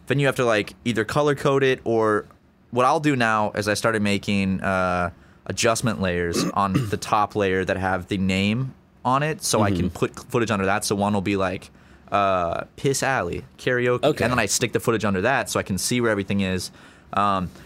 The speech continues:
Speaker 1: and then once you s-, organize everything that you've trimmed down to, like, different sections of the video, then, like Ryan said, you have all these bits and bits within bits. So then you need to
Speaker 2: You
Speaker 1: make all
Speaker 2: focus on
Speaker 1: those little
Speaker 2: one bit as
Speaker 1: chunks.
Speaker 2: a, at a time. You just, like,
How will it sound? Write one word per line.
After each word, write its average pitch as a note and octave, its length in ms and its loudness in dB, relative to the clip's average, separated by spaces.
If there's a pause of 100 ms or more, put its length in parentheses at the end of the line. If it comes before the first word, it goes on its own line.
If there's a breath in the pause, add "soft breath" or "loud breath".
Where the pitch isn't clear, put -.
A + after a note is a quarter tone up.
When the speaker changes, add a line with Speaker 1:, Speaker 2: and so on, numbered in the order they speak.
(140 loud breath)
Speaker 1:
and B2+ 160 2
then D3+ 200 2
once B2+ 200 2
you A#2 120 0 (120)
s-, - 120 -14 (240)
organize C#3+ 480 2
everything A2+ 720 2
that A2 140 0
you've G#2+ 140 -2
trimmed B2 280 0
down A2+ 360 2
to, G#2+ 260 0
like, F#2+ 340 0 (260)
different A2 320 0
sections G2+ 380 0
of F#2 80 -4
the F#2 60 0
video, G#2 500 2 (300 loud breath)
then, B2+ 260 2
like G#2 160 0
Ryan A2 280 2
said, F#2 300 0
you G2+ 60 2
have G2+ 80 0
all G#2 80 2
these F#2+ 160 -4
bits A2 380 0
and G2 100 2
bits G2+ 220 0
within G#2+ 200 0
bits. F#2 220 -2
So G#2+ 120 0
then G#2 120 0
you G#2 80 2
need G2+ 180 0
to F#2+ 140 2
Speaker 2:
You F2 60 -2 (240 loud breath)
Speaker 1:
make A2 160 2
all D3+ 80 6
Speaker 2:
focus A#2+ 160 2
on C3 80 4
Speaker 1:
those C3+ 100 0
little A#2 160 2
Speaker 2:
one D3 80 4
bit D#3 180 4
as D#3+ 140 2
Speaker 1:
chunks. F3 160 0
Speaker 2:
a, B2 40 2
at C3+ 100 2
a D3+ 60 2
time. F2+ 460 -2
You F#2+ 140 0
just, A2+ 220 0
like, A#2 160 0